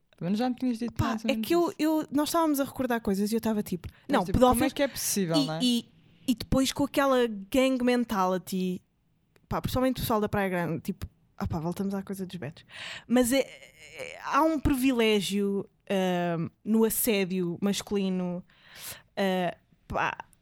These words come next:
Speaker 2: quando, ah, são de classes altas, não sei explicar, estás a
Speaker 1: Uhum.
Speaker 2: perceber? E isso acontecia muito lá, tipo, nós falámos de histórias que eu fiquei,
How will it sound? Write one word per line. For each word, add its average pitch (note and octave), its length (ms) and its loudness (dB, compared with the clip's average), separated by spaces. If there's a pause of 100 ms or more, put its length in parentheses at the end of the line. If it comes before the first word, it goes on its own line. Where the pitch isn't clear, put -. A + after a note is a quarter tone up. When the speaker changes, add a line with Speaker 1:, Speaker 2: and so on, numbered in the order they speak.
(100)
Speaker 2:
quando, A#3+ 460 2
ah, A#3+ 220 4
são C4+ 180 -2
de - 80 -8
classes C4 380 -2
altas, G#3+ 320 2
não A3+ 80 2
sei B3 100 -2
explicar, G#3+ 540 -2
estás F#3 200 -2
a F#3+ 40 4
Speaker 1:
Uhum. F#3+ 60 2
Speaker 2:
perceber? F#3+ 360 0 (640)
E B3 140 2
isso C#4 160 2
acontecia C4 440 -2
muito B3+ 380 0
lá, G#3+ 300 0
tipo, - 240 -8
nós B3 400 0
falámos C4 420 -2
de - 60 -4
histórias E3+ 680 -2
que - 80 -4
eu A3 40 -2
fiquei, F#3 640 -2